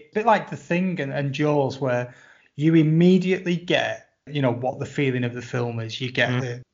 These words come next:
Speaker 1: you know, the drama in it. You get the fact that it isn't gonna be, you know, you can tell by this it isn't gonna be, um, all fun and games. You know, it's, <laughs> it's a bit dark.
Speaker 2: Yeah.
Speaker 1: And it's just a beautiful piece of work. And he's a tremendous artist, um,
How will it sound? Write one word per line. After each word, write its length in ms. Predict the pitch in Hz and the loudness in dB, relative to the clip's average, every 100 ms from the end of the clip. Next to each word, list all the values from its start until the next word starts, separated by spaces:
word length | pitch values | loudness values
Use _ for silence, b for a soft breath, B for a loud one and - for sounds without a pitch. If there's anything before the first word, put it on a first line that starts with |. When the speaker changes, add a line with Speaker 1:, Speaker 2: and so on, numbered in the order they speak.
| _ - | _ -4
Speaker 1:
you 120 | 127 | -2
know, 100 | 120 | 0
the 100 | 123 | -2
drama 520 | 135 135 135 135 135 | 2 4 6 4 2
in 120 | 135 | 0
it. 120 | 131 131 | -2 -4
You 100 | 131 | -4
get 200 | 139 135 | -4 -2
the 80 | 143 | -2
fact 280 | 147 139 | -2 -2
that 140 | 143 135 B B B B B _ _ _ _ | -6 -8 B B B B B _ _ _ _
it 160 | 147 | 4
isn't 240 | 180 196 180 | 6 6 4
gonna 180 | 156 143 | 2 -2
be, 400 | 127 123 117 120 | -2 -4 -6 -12
you 80 | 143 | -8
know, 60 | 131 | -6
you 160 | 135 | -4
can 120 | 139 | -4
tell 180 | 139 202 | 4 4
by 180 | 180 147 | 6 4
this 240 | 156 160 | 2 0
it 100 | 156 | 0
isn't 260 | 131 131 131 | 0 0 -6
gonna 180 | 131 123 | -8 -8
be, 420 | 123 120 117 123 147 | -8 -8 -10 -14 -10
um, 380 | 123 120 120 123 | -8 -8 -10 -4
all 340 | 135 123 120 | -2 -2 -4
fun 220 | 123 - 123 | -8 -4 0
and 120 | 123 | 2
games. 420 | 123 117 120 127 | 0 0 -4 -4
You 80 | 139 | -2
know, 180 | 127 123 | -2 -2
it's, 280 | 131 - - | -4 -4 2
<laughs> 0 | |
it's 200 | 214 - | 2 4
a 40 | |
bit 280 | 160 165 147 | 2 0 2
dark. 580 | 165 147 127 135 131 - B B | 2 4 2 -4 -8 -20 B B
Speaker 2:
Yeah. 220 | 113 107 - _ | -4 -4 -6 _
Speaker 1:
And 320 | 135 131 131 | -2 0 -4
it's 260 | 135 143 - | -8 -8 -6
just 260 | 190 - | -6 -4
a 40 | 131 | -8
beautiful 540 | - 143 139 131 123 | -4 -4 -4 -4 -10
piece 340 | - 127 117 | -8 -10 -10
of 100 | 123 | -10
work. 400 | 127 123 120 120 | -10 -10 -10 -6
And 160 | 135 135 | -2 -2
he's 220 | 147 160 | 0 -2
a 40 | 147 | 0
tremendous 580 | - 139 147 131 - | 0 0 0 -2 -4
artist, 680 | 123 120 120 - - - _ | -4 -4 -8 -14 -14 -16 _
um, 380 | 135 120 120 | -10 -8 -12